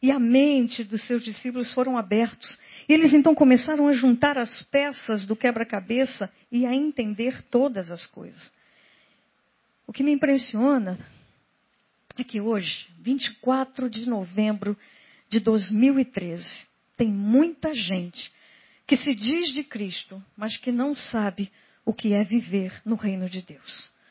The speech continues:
Novo convertido, você tem o privilégio de estar aprendendo isso. E não ficar como essa muita gente. E quando eu falo muita gente, não estou falando e me referindo especificamente a nós aqui.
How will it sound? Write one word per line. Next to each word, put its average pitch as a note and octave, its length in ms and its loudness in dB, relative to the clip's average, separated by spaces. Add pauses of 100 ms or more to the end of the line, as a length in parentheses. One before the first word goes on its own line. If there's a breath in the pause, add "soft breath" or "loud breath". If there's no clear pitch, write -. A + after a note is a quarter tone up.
(420 soft breath)
Novo A#3 240 4
convertido, A#3 640 0
você A3 320 -4
tem A#3+ 300 2
o A3+ 80 2
privilégio G#3+ 720 0
de G3 80 -8
estar A3 200 -4
aprendendo G#3 720 0
isso. - 460 -8 (760 soft breath)
E G#3 80 6
não C#4 160 8
ficar C4+ 400 0
como B3 280 -12
essa B3 280 -4
muita A#3+ 680 6
gente. F3 600 -8 (380 soft breath)
E A#3 40 2
quando C#4 200 4
eu C4+ 80 4
falo C4 280 2
muita A3+ 720 4
gente, G3+ 460 -6
não B3+ 120 0
estou D#4+ 260 -6
falando B3 480 0
e - 20 2
me G#3+ 140 -2
referindo A3 480 -2
especificamente A3 880 -4
a - 20 -6
nós G3 280 -4
aqui. G#3 260 -8